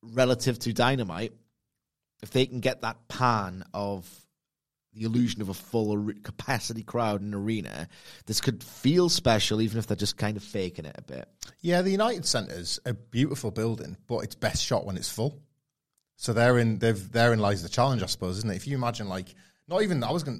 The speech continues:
Speaker 2: like, I was thinking of the basketball, but I suppose the first dance when Punk debuts,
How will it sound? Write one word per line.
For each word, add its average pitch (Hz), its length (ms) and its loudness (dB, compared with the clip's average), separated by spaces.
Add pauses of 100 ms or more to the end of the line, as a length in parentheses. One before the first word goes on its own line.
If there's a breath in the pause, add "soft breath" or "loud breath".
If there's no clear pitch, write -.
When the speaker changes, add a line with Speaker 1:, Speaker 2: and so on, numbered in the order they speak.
Speaker 2:
like, 113 260 -6
I 113 40 -10
was 107 140 -6
thinking 180 160 -4
of 113 40 -4
the 95 80 -6
basketball, 123 500 -2
but 95 80 -4
I 98 40 -4
suppose 147 260 -4
the 117 80 -8
first 107 300 -4
dance 117 240 -4
when 95 80 -10
Punk 110 180 -6
debuts, 98 480 -12